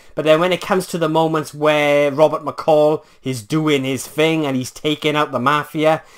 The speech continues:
it sort of kicks into this kind of industrial sort of type of music, uh, industrial kind of vibe, very similar to Nine Inch Nails. And I really dug that 'cause I think it mirrored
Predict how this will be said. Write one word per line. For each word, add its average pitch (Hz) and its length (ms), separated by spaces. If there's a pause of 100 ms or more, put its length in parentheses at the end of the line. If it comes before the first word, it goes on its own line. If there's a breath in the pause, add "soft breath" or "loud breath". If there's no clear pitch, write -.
(180 soft breath)
it 143 80
sort 214 180
of - 100
kicks - 320
into 175 260
this 160 140
kind 170 220
of 147 120
industrial 147 1000 (340 soft breath)
sort 147 200
of 127 100
type 156 300
of 123 220
music, 156 640
uh, 120 200
industrial 135 560
kind 139 220
of 120 80
vibe, 156 440
very 165 260
similar 160 360
to 139 120
Nine 143 300
Inch 139 220
Nails. 147 420 (220 soft breath)
And 139 120
I 143 60
really 185 340
dug 165 340
that 135 240
'cause - 60
I 143 100
think 180 260
it 151 120
mirrored 156 540